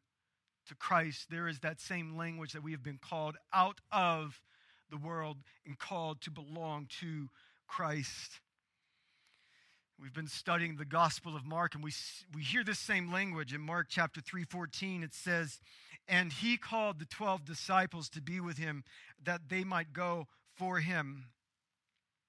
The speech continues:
And so he calls the disciples, he calls the church, and he calls us into him. And it's this call to be in union with Christ. It's a call to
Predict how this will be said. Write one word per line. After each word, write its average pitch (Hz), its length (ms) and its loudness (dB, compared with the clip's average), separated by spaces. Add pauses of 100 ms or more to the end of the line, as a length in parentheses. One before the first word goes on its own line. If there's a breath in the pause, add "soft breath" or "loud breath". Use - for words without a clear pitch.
(300)
And 156 100 -8
so 196 140 0
he 170 80 2
calls 208 440 -2
the 180 100 -10
disciples, 160 480 -2
he 160 80 -4
calls 208 720 -2
the 165 80 -8
church, 170 680 0 (640 soft breath)
and 170 100 -2
he 170 60 0
calls 214 540 2
us 196 280 0 (120)
into 226 480 -2
him. 180 320 0
And 175 100 -4
it's 175 160 -4
this 175 160 -4
call 240 460 -2
to 214 100 -12
be 190 180 -4
in 160 200 -6
union 190 680 -4 (540 loud breath)
with 160 200 -4
Christ. 170 720 2
It's 170 140 -8
a 180 60 -2
call 226 420 4
to 202 320 -2